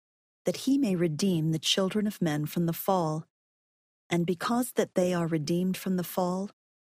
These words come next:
they have become free forever, knowing good from evil,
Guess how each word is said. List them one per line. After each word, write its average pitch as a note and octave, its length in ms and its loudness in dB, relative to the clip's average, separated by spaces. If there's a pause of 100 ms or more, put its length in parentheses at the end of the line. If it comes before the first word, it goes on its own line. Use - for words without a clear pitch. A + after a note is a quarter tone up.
(120)
they F3 120 0
have F3 280 -6
become F3 420 -4
free F3+ 440 -4
forever, D#3+ 680 -4 (400)
knowing D#3 320 0
good F3+ 240 -4
from E3 220 -4
evil, F#3 480 -4